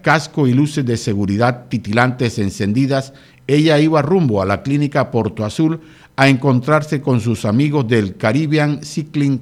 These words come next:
Club para hacer la acostumbrada rutina diaria de entrenamiento de dos horas por la autopista al mar.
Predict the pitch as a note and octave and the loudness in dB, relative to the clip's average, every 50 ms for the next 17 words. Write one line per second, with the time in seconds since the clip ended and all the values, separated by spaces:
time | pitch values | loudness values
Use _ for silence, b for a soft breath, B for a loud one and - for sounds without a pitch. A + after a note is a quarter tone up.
0 | - - - E3+ C#3+ - - - b b b b b b b b b - D3 D3 | -4 -4 -2 -2 -2 -2 -4 -12 b b b b b b b b b 2 2 4
1 | D3 C#3+ C#3 C3 - - D#3 D#3+ D3 C#3+ C#3 C3+ B2+ A#2+ A#2 - - A#2 A2+ - | 4 4 2 2 2 0 0 2 0 0 0 2 2 0 0 -2 -4 -4 -4 -2
2 | - A#2+ - - - B2 A#2 A#2+ E3 E3+ F3 F3 E3 D3 C#3 A#2 A#2 D3 D#3 D#3 | -4 -6 -4 -2 -2 0 0 2 2 2 2 2 0 0 0 -2 0 -2 -2 0
3 | D3 C#3+ C3 C#3+ C#3+ C3+ A#2+ A2 G#2 G#2 G#2 G2+ B B B B B - B2+ C3+ | 0 0 0 2 2 2 2 2 0 -2 -2 -6 B B B B B -2 2 2
4 | C3+ B2+ A#2 - B2+ B2 A#2+ A#2 A2+ B2 C#3 C#3 C3 B2 C3 B2+ A#2 G2+ G2+ A2+ | 2 2 2 2 2 2 2 4 4 4 4 4 2 2 0 0 0 2 2 2
5 | G#2+ A#2+ B2+ B2+ B2+ - B2 B2 B2 A#2 - - A#2+ G2+ G2+ G2+ G2+ G2 F#2+ F#2 | 2 2 2 2 0 0 0 2 0 0 -2 -2 -2 -2 0 0 0 0 -2 -4
6 | - G2+ F#2 - A#2 G#2+ - - A2 G2 F#2+ G2 G#2 G2+ F2+ - - - | -6 -8 -4 -2 -2 -4 -2 -2 -4 -2 0 0 0 -2 -2 -4 -8 -16